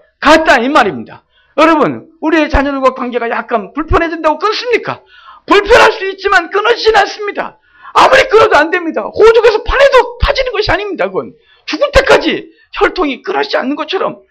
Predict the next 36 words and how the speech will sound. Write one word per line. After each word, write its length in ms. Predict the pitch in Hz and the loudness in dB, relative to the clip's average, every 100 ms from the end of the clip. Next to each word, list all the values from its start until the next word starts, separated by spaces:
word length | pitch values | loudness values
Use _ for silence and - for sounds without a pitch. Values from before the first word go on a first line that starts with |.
| _ - | _ -12
그것은 480 | 262 320 294 151 _ | -6 -6 -6 -12 _
바뀌지 460 | - - - 170 156 | -8 -8 -10 -12 -6
않습니다. 540 | 214 - 370 - - _ _ _ _ | -6 -4 -6 -6 -12 _ _ _ _
하나님의 360 | 311 320 277 262 | 0 4 2 0
특별한 400 | 311 339 320 262 | -4 -2 0 0
은혜의 200 | 277 269 | 0 0
믿음을 580 | 185 190 370 311 185 135 | -4 -4 -2 0 0 -4
선물로 400 | - 370 370 294 | -10 -4 -2 0
받은 220 | 220 226 | 0 -2
사람들에게는 600 | 220 285 269 247 214 131 _ _ _ _ - | -4 -4 -4 -4 -6 -8 _ _ _ _ -6
변함없는 600 | 147 247 320 311 294 269 | 2 4 6 4 4 2
하나님의 400 | 277 302 269 - | 2 2 0 -2
지키심이 380 | - 269 285 | -6 -6 -6
있는 140 | 240 220 | -6 -8
줄 120 | 202 | -8
믿으시고 760 | 190 233 269 277 349 127 - - _ _ - | -6 -6 -4 2 2 2 -6 -20 _ _ -6
이 160 | 262 | 0
땅 220 | 339 349 | 2 4
가운데서 400 | 320 277 247 233 | 4 0 -4 -6
요동하지 540 | 220 370 392 359 320 311 | 0 2 6 6 6 4
아니하고 580 | 247 294 254 156 123 _ _ _ - | 2 2 2 -2 -10 _ _ _ -2
우리의 360 | 311 330 311 285 | 4 4 4 4
연약을, 440 | 294 311 320 - 262 | 4 4 2 -2 0
연약 320 | 294 330 320 | 4 2 2
때문에 340 | 302 277 254 226 190 | -2 0 -2 -4 -6
믿-, 180 | 285 - | -8 -4
"아, 260 | - 277 277 | -4 -2 -4
내가 240 | 311 294 | -2 -4
처음 240 | - 339 | -4 -10
갈까?" 220 | - - - | -8 -10 -6
이런 300 | 247 403 381 | 0 2 2
바보 300 | - - - | 2 4 4
같은 220 | 523 403 | 2 2
생각도 280 | 381 311 311 | 2 2 2
하지 160 | 285 302 | 0 2
마시고 520 | 330 392 359 214 | 2 0 -2 -6